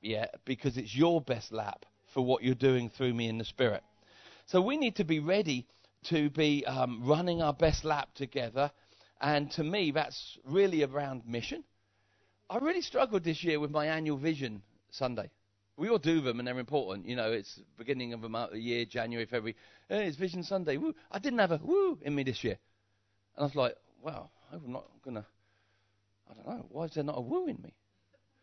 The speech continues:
So when I went to the Lord, he said, "Because this isn't time for vision, it's time for mission." And actually, sometimes we make vision what it shouldn't be. Vision should only ever serve something bigger than itself, which is mission.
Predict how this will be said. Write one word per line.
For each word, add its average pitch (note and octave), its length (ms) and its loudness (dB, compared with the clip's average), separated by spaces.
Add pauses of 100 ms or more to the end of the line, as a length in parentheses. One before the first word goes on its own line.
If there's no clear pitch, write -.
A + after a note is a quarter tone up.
(320)
So D#3 320 2
when F3+ 220 -2
I A#3 40 2
went F#3+ 220 0
to D#3+ 60 -12
the D3+ 120 -4
Lord, F3 240 0
he C3+ 80 -6
said, D3 260 -2
"Because D3 600 -8
this D3+ 180 -6
isn't D3 260 -8
time E3+ 260 -4
for A#2+ 100 -10
vision, A#2 320 -2
it's A2+ 100 -12
time A#2+ 180 -4
for B2 80 -6
mission." B2 300 -6 (1900)
And C#3+ 160 2
actually, E3 380 -2
sometimes D3+ 540 -4
we D#3 200 -2
make C#3+ 260 -2
vision C3 420 -2
what A2+ 160 -6
it A#2+ 120 -6
shouldn't A#2 360 -8
be. A#2+ 280 -4
Vision C#3 360 -4
should B2+ 200 -6
only B2+ 320 0
ever A#2 120 -4
serve A2+ 280 -2
something A2+ 420 -8
bigger B2 240 -4
than A2+ 140 -4
itself, A2+ 420 -4
which A2 160 -14
is G#2+ 80 -12
mission. B2 280 -10